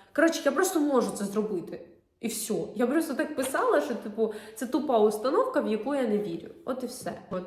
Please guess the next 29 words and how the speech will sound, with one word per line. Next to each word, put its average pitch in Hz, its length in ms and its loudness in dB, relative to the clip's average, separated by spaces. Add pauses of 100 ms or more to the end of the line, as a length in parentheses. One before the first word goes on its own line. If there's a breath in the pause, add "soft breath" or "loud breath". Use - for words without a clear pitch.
(140)
е, 196 460 -4
ще - 180 -4
такий 208 240 -4
момент 214 300 -2 (100)
підмічу, 214 580 -4
тому 196 180 -6
що 180 500 -4 (440 loud breath)
буває 190 460 2
таке, 294 240 -2
що - 160 -6
ви, 226 120 -2
наприклад, 208 440 -4
про 208 80 -4
щось 202 220 -2
думаєте, 226 480 -2
ви 202 140 2
щось, 208 200 -6
типу, - 240 -16
плануєте 226 640 -4
там 202 180 -8
собі, 196 520 -8
а 196 180 -4
воно 208 240 0
не 277 120 -2
сталося 214 480 0
так, 196 220 -4
як 202 180 -6
м-, 190 180 -10
гадалося. 180 640 -4